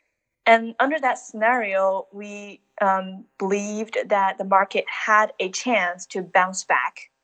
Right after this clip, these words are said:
if the investors were to become less panicked. Seven months later, that seems like the scenario that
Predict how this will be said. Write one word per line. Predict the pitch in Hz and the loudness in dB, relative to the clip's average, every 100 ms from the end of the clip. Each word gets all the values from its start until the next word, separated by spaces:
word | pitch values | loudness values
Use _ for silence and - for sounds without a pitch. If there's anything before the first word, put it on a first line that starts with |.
| _ _ | _ _
if | 220 220 - - | 4 4 0 -10
the | 196 196 | -6 -2
investors | 190 190 190 190 185 | 2 2 2 -4 -4
were | 185 180 190 | 0 4 4
to | 185 | 2
become | 196 - 180 180 _ _ _ - | -10 -10 -12 -14 _ _ _ 0
less | 185 180 - - | 4 4 2 -10
panicked. | - 170 - - - - - _ _ _ _ _ _ - | -2 -2 -2 -6 -16 -18 -20 _ _ _ _ _ _ -14
Seven | - 214 214 | 2 2 4
months | 196 196 - | -2 -4 -2
later, | 226 269 220 202 208 _ _ _ | -2 0 0 -2 -6 _ _ _
that | 208 208 - | 4 4 2
seems | 220 220 208 | -8 -8 -2
like | 202 190 185 | 0 0 -2
the | 202 | -6
scenario | 202 190 202 196 185 180 - | -4 0 2 2 0 -2 -2
that | 185 | -2